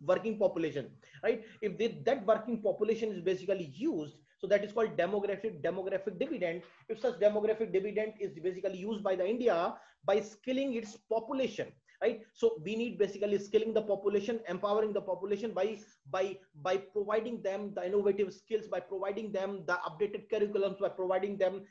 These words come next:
the better content materials. So that will basically, uh, you know, uh, the handy in the, uh, handy for the people, for the trainees, and ultimately we can also, or we means the India can also fulfill the, the, the, the, you know, the,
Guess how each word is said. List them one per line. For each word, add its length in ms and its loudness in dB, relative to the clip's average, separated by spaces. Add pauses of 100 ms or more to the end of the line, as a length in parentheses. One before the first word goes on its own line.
(160)
the 60 2
better 340 -2
content 440 -2
materials. 540 -2
So 140 -10
that 180 -4
will 180 -6
basically, 480 -8 (240)
uh, 160 0
you 60 -4
know, 160 -8 (220)
uh, 140 -6
the 60 -6
handy 400 -4
in 100 -6
the, 140 2 (240)
uh, 180 2
handy 280 -2
for 160 2
the 80 -4
people, 520 -2
for 100 -2
the 200 -2
trainees, 420 -4
and 140 -4
ultimately 720 -2 (320)
we 100 -6
can 180 0
also, 460 -2 (220)
or 140 -4
we 160 -8
means 260 -8 (340)
the 100 -4 (100)
India 360 -2
can 120 -6
also 480 -4 (120)
fulfill 580 -2 (600)
the, 360 4 (340)
the, 340 4 (100)
the, 400 -2
the, 100 2
you 140 0
know, 340 0
the, 160 4